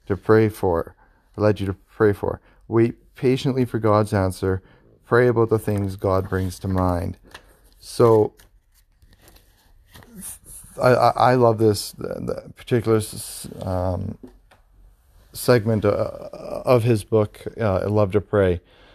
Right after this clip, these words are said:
Um, it, it shows that prayer is a powerful tool,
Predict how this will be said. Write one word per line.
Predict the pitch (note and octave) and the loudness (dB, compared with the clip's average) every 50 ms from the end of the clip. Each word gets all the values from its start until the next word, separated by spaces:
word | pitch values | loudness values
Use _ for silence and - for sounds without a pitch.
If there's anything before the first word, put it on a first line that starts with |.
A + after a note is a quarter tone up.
| _ _ _ _ _ | _ _ _ _ _
Um, | F#2 F#2 F#2 F2+ F2+ F#2 F#2 F2 - - _ _ _ _ _ _ _ _ _ _ _ _ _ _ _ _ | -2 0 0 0 0 0 -2 -6 -10 -14 _ _ _ _ _ _ _ _ _ _ _ _ _ _ _ _
it, | - A#2+ - - - _ | -6 -6 -6 -6 -10 _
it | - - B2+ C3+ - C#3+ A#2 G#2 | -6 -2 0 2 4 4 2 2
shows | - - C3+ B2+ C3 C3 C3 B2 - | 2 4 4 6 6 6 4 2 2
that | - A#2+ A2+ A2 G#2+ G2+ - - - _ _ | 2 4 4 4 4 2 -2 -6 -14 _ _
prayer | - B2+ B2 B2+ B2+ B2+ A2+ | 0 2 4 4 4 4 2
is | A2 G#2+ G#2+ | 2 0 0
a | G2+ | -2
powerful | - - _ _ - - - - A2 A2 A#2 A2+ - A2+ G#2+ | -4 -6 _ _ -20 -18 -4 0 2 2 2 2 2 -2 -2
tool, | - - - - A#2 G2+ F#2 F2+ F2 F2+ - | -2 -6 -4 -2 -2 0 0 0 -2 -4 -6